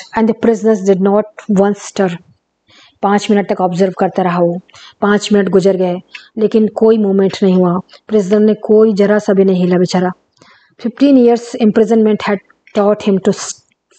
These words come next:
sit still। जो fifteen years के जो imprisonment था वो उसको, अ, उसको एकदम सीधा शांत रहना सिखा दिया था। The banker stepped at the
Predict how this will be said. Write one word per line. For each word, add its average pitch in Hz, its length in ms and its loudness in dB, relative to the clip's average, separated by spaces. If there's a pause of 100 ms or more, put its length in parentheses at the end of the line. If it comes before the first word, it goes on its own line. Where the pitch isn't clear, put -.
(120)
sit 220 200 -6
still। - 280 -4 (760)
जो 220 100 0
fifteen 240 460 0
years 226 260 0
के 226 120 -2
जो 208 100 -2 (200)
imprisonment 196 680 0
था 190 300 -2 (720)
वो 226 100 2
उसको, 220 360 0
अ, 202 540 0
उसको 214 460 0 (200)
एकदम 226 260 -2
सीधा 208 640 0
शांत 202 420 0
रहना 202 260 -2
सिखा 196 340 -4
दिया 185 200 2
था। 196 200 -10 (760)
The 196 100 -4
banker 214 420 2
stepped 202 440 -2
at 208 220 0
the 185 120 0